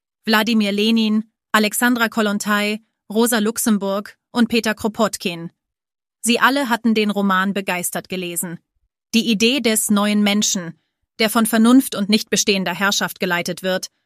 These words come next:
schloss die Idee der neuen Frau mit ein. Ein modernes Bild, das für junge Frauen der Intelligenzia interessant war und ihnen in jedem Fall eine lebenswertere Perspektive bot.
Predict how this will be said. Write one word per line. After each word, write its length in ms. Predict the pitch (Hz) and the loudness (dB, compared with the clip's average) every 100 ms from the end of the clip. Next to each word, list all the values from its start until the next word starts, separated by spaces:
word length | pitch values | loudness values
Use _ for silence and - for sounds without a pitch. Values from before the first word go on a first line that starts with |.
| _ | _
schloss 320 | - 254 254 | 2 2 4
die 180 | 277 226 | 0 0
Idee 240 | 220 226 | 2 2
der 160 | 233 220 | 2 2
neuen 320 | 208 185 190 | 2 0 -2
Frau 320 | - 190 170 | -2 -2 -2
mit 220 | 170 165 - | -4 -8 -6
ein. 320 | 175 160 - _ _ _ _ | -6 -8 -16 _ _ _ _
Ein 140 | 233 226 | 4 6
modernes 500 | 226 226 247 247 - | 6 4 4 4 2
Bild, 320 | 208 226 - | 0 0 -2
das 160 | - | -6
für 100 | - | -2
junge 260 | 196 214 220 | 0 2 2
Frauen 360 | - 202 196 196 | 0 0 0 0
der 120 | 175 | 0
Intelligenzia 800 | 214 208 196 202 208 - 190 175 | -2 0 0 0 0 0 -2 -4
interessant 600 | 185 - 185 - 196 - | -6 -6 -4 0 -2 0
war 260 | 185 175 - _ _ | -2 -2 -6 _ _
und 180 | 220 226 | 0 2
ihnen 240 | 233 233 | 4 2
in 140 | 220 208 | 2 2
jedem 280 | 220 240 | 4 4
Fall 240 | 233 214 208 | 2 0 0
eine 200 | 190 196 | -2 -2
lebenswertere 720 | 196 190 175 - 165 170 170 | 0 0 -2 -4 -6 -6 -10
Perspektive 640 | 156 170 - 160 202 170 156 | -8 -6 -6 -4 -4 -4 -8
bot. 320 | 165 156 | -10 -10